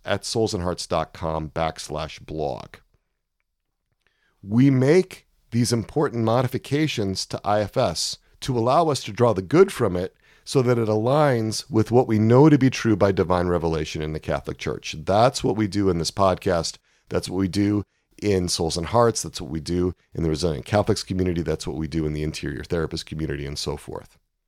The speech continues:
So a brief review of the innermost self. The self, according to Richard Schwartz, is the core of the person, the center of the person. This is who we sense ourselves to be in our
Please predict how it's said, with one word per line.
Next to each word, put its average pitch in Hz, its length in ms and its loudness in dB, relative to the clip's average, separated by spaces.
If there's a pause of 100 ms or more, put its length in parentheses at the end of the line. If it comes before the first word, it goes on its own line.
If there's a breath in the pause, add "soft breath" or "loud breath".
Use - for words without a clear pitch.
(1400)
So 165 260 8
a - 160 2
brief 175 380 2
review 156 300 4
of 117 80 -2
the 127 120 -2
innermost 120 400 0
self. 151 440 2
The 117 80 -4
self, 143 720 0
according 117 580 0
to 123 220 -4
Richard 104 340 -4
Schwartz, 104 420 -4
is 101 160 -6
the 95 100 -6
core 107 480 0
of 120 160 0
the 135 80 -2
person, 131 420 -4
the 113 80 -2
center 101 580 -2
of 117 120 0
the 123 100 -2
person. 123 540 -2
This 110 160 -6
is 110 140 -8
who 113 80 -8
we 110 100 -4
sense 98 420 -4
ourselves 113 440 -2
to 107 100 -8
be 107 180 -4
in 117 80 0
our 92 180 0